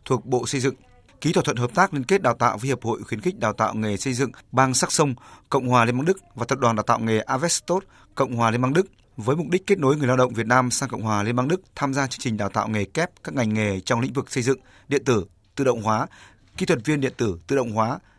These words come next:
kỹ thuật viên cơ điện tử, kỹ thuật viên điện tử ô tô,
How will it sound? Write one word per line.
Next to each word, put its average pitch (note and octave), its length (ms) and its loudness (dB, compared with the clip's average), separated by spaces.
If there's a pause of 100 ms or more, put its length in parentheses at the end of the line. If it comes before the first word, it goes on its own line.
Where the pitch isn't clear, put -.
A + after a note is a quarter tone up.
(160)
kỹ F3 80 -6
thuật D3 180 0
viên C#3+ 180 -2
cơ D3+ 120 -4
điện C#3+ 220 0
tử, F#2+ 220 -2 (260)
kỹ D#3+ 80 -10
thuật C#3+ 180 0
viên C#3+ 160 -2
điện B2+ 160 -4
tử G#2+ 180 -2
ô B2+ 120 -2
tô, B2 280 2